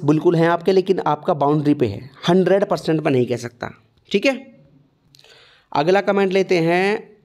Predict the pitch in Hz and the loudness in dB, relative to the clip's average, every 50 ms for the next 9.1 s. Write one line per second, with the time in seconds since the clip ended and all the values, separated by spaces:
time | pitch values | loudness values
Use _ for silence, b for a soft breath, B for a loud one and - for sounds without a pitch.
0 | _ _ _ - 131 123 151 160 180 175 190 190 196 196 190 185 170 170 175 175 | _ _ _ -6 -2 0 0 0 2 0 0 0 0 0 0 0 -2 0 2 2
1 | 180 175 175 190 180 - 196 190 190 190 185 185 160 151 151 - - 180 185 185 | 0 0 0 -4 -2 0 0 2 2 0 0 0 -2 -2 -2 0 0 0 0 0
2 | - 196 185 160 143 151 160 170 - - - 180 165 165 190 180 - - - - | -2 -2 0 0 0 0 0 -2 -6 -4 -4 -2 0 0 -2 -2 -4 -6 -2 -2
3 | 165 156 - 190 175 175 156 - 190 175 175 190 190 180 196 208 165 123 123 B | -4 -2 0 -2 -2 -2 -4 -2 0 0 0 0 0 0 0 0 -2 -4 -6 B
4 | B B B B B B B B B _ _ 147 160 175 180 196 185 185 185 185 | B B B B B B B B B _ _ 2 2 4 4 4 2 2 0 2
5 | 190 190 185 185 - 214 202 - 165 165 156 175 180 - 170 165 165 160 160 160 | 0 0 -2 -2 -2 0 0 0 -2 -2 -4 -4 -4 -2 0 0 0 0 -2 -6
6 | - - 175 180 196 208 214 - - - - 156 147 160 180 175 - 165 160 170 | -8 -6 -4 -2 -2 -4 -6 -8 -8 -4 -4 -2 0 0 -2 0 -2 -4 -2 -2
7 | 165 170 170 180 170 175 170 170 175 165 165 175 170 170 160 156 160 160 175 175 | -2 0 0 0 0 -2 -2 0 0 0 0 2 0 0 0 0 0 0 0 0
8 | 156 160 156 160 165 156 - - 151 156 156 - - 190 180 165 165 165 165 165 | 0 0 0 0 0 0 2 0 -2 -2 -4 -2 -2 -2 0 0 -2 -2 0 0
9 | 170 170 | 0 0